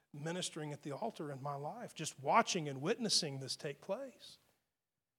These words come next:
And I said, "But I, I still, I, I,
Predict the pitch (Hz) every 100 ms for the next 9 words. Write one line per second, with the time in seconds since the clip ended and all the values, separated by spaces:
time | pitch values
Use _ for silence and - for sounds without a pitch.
0 | _ _ _ _ 165 156 180 185 196 -
1 | 180 - - 254 254 220 - - _ _
2 | _ _ - - 180 - 190 220 226 196